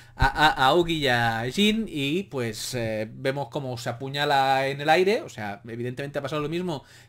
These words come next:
que hay alguien capaz de, eh, burlar las cámaras, en este caso dieciocho cámaras tenía el chaval dentro de su casa, y evidentemente Jean está tremendísimamente afectada, porque leches, es que se fue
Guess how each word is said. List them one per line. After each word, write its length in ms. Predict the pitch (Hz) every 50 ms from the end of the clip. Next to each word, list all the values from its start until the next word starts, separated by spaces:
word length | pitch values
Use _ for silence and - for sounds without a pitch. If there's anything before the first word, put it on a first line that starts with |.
| _ -
que 80 | 165
hay 100 | 160 160
alguien 320 | 165 180 180 170 151 135 131
capaz 380 | 135 127 120 160 156 135 135
de, 320 | 143 165 170 151 - - - -
eh, 300 | 143 131 123 120 113 110 113
burlar 300 | 123 123 131 135 135 135
las 160 | 131 123 -
cámaras, 340 | 160 156 165 185 214 202 147
en 60 | 127
este 160 | 123 120 -
caso 180 | 143 - - 143
dieciocho 720 | 143 135 135 139 139 127 120 131 135 147 170 170 170 160
cámaras 320 | 160 160 170 165 135 120
tenía 220 | - 135 143 156 151
el 80 | 135
chaval 320 | - - 147 165 165 143 - - - - - - - -
dentro 300 | 165 185 180 165 160 165
de 80 | 175
su 100 | - 180
casa, 400 | 170 180 170 - 196 202 214 - - 165
y 60 | 160
evidentemente 540 | 151 147 143 147 143 165 - - 160 175 151
Jean 200 | 151 165 185 - -
está 260 | 131 - - 139 135
tremendísimamente 800 | - 170 147 127 117 117 120 117 - 147 131 117 117 120 120 120
afectada, 460 | 110 - 117 117 - 180 226 226 160
porque 240 | 131 127 120 120 120
leches, 360 | 117 147 - - 180 - - -
es 100 | 131 131
que 220 | - - 170 - -
se 240 | - - - - 123
fue 320 | 117 - 156 196 190 -